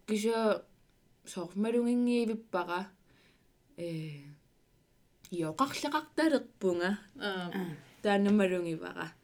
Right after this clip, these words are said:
Speaker 1: Tää tuyuuluk. Kisianni ukiuunera malunnarpallaarnikuungila.
Speaker 2: Mm.
Speaker 1: Taama taanna soq uki-, aa, aasakkut.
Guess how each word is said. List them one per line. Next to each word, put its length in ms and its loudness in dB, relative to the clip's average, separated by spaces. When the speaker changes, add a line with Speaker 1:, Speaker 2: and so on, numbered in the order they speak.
Speaker 1:
Tää 140 4
tuyuuluk. 720 4
Kisianni 800 2
ukiuunera 580 4
malunnarpallaarnikuungila. 1600 -2
Speaker 2:
Mm. 300 -6
Speaker 1:
Taama 300 4
taanna 420 0
soq 280 -4
uki-, 340 -4
aa, 200 -6
aasakkut. 720 -4